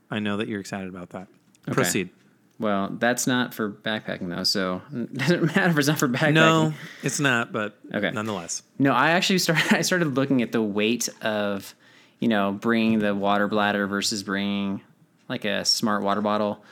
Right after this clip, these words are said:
Speaker 2: that they sell at the store, and I've found that the smart water bottle empty weighs a little bit over an ounce. And your
Speaker 1: Hmm.
Speaker 2: water bladder,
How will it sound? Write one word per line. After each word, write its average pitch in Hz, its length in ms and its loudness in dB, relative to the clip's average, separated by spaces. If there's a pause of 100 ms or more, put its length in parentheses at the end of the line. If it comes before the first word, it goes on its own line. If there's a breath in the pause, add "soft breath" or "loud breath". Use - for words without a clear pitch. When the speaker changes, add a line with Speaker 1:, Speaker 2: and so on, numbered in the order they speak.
(320 soft breath)
Speaker 2:
that - 60 -16
they 110 80 0
sell 113 120 0
at - 40 -2
the - 80 -4
store, 180 480 2
and 110 680 0
I've - 200 -4
found 165 560 2
that 127 200 -2
the 143 80 -2
smart 143 300 0
water 139 220 2
bottle 107 380 0
empty 120 360 2
weighs 113 340 2
a 117 60 0
little 131 160 -2
bit 151 120 -2
over 160 200 0
an 175 120 -2
ounce. - 540 -2 (560 soft breath)
And 117 320 4
your 196 160 4
Speaker 1:
Hmm. 123 120 2
Speaker 2:
water 165 280 4
bladder, 107 480 2